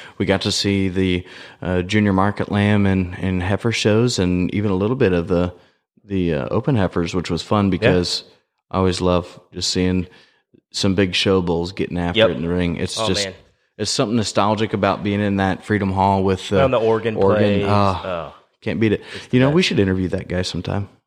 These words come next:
Speaker 2: Yes, the organ guy
Speaker 1: Yeah.
Speaker 2: episode.
Speaker 1: Just, yeah.
Speaker 2: Write it down. Man, well, we saw a little bit of everything.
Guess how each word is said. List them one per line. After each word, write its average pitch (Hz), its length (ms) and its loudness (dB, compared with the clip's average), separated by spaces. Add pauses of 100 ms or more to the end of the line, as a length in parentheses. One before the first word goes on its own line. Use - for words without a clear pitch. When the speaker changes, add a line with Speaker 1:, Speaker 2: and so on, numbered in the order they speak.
(300)
Speaker 2:
Yes, - 480 -2 (320)
the 101 60 -6
organ 104 300 0
guy 90 380 -2
Speaker 1:
Yeah. 104 100 4
Speaker 2:
episode. 90 400 -4 (360)
Speaker 1:
Just, - 320 -2 (340)
yeah. 98 140 0
Speaker 2:
Write 87 140 0
it 80 120 -6
down. 90 260 -6 (1080)
Man, 90 260 -4 (240)
well, 107 280 2 (760)
we 143 100 2
saw 127 260 0
a 113 40 2
little 110 200 0
bit 101 120 0
of 101 80 0
everything. 90 600 -4